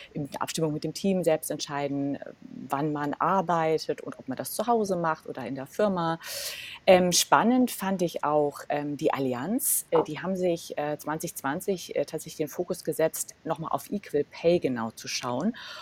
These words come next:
Und das ist ja schon auch ein Thema, das immer wichtiger wird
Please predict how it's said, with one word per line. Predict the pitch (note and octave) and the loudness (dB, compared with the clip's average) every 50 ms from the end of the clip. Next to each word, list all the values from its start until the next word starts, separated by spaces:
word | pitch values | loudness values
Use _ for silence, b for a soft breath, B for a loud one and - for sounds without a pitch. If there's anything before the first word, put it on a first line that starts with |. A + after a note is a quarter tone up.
| B B B | B B B
Und | D3+ D#3 | 2 2
das | E3+ - G3+ | 2 2 2
ist | F#3 - | 0 2
ja | E3+ D#3+ | 0 0
schon | - - E3+ | 0 0 -2
auch | D3+ C#3+ | -2 -4
ein | D#3 D3+ - - | -4 -8 -12 -8
Thema, | - - F3+ F#3+ F3 | -6 -4 -2 -2 -2
das | D3+ C#3+ - - - | -2 -2 -4 -4 -4
immer | - F#3+ F#3+ F3 D3+ | -2 -2 0 0 -2
wichtiger | D3+ D3 - - C#3 B2+ A#2+ A2+ G#2+ - | -2 -4 -4 -4 -4 -4 -4 -4 -6 -6
wird | - A2+ A#2 E3 A3+ A#3+ - - | -6 -4 -2 -2 -2 -2 -4 -4